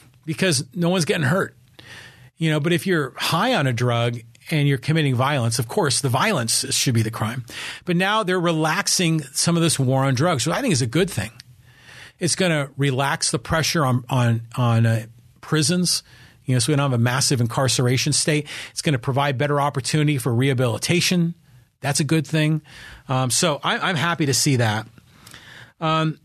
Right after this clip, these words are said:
this is another weird one that caught me off guard.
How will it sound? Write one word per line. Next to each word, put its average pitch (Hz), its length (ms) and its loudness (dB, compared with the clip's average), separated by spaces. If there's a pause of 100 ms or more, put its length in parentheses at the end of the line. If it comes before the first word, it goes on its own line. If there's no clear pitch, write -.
(1300)
this 220 240 0
is 269 100 0
another 160 260 2
weird 135 360 0
one 113 160 2
that 117 100 0
caught 151 240 0
me 139 160 2
off 117 200 0
guard. 113 300 0